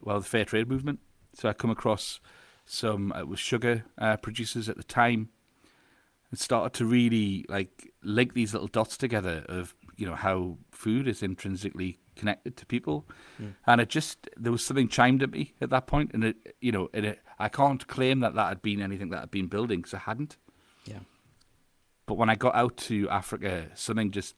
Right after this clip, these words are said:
Speaker 1: there was a pin dropped, and there was a moment where I thought, "Hold on a minute, there's,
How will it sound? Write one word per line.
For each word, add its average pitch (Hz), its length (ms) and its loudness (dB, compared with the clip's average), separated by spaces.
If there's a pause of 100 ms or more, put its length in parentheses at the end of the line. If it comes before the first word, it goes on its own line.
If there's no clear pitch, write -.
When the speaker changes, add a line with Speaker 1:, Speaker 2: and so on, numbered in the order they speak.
Speaker 1:
there 98 100 -4
was 101 140 0
a 98 60 -4
pin 104 300 2
dropped, 104 380 -2
and 101 120 0
there 95 60 0
was 92 120 -4
a 101 60 -2
moment 92 320 2
where 90 120 -4
I - 20 -6
thought, 87 180 -4
"Hold 117 160 -2
on 98 80 0
a 87 40 0
minute, 85 220 -4
there's, 90 260 -6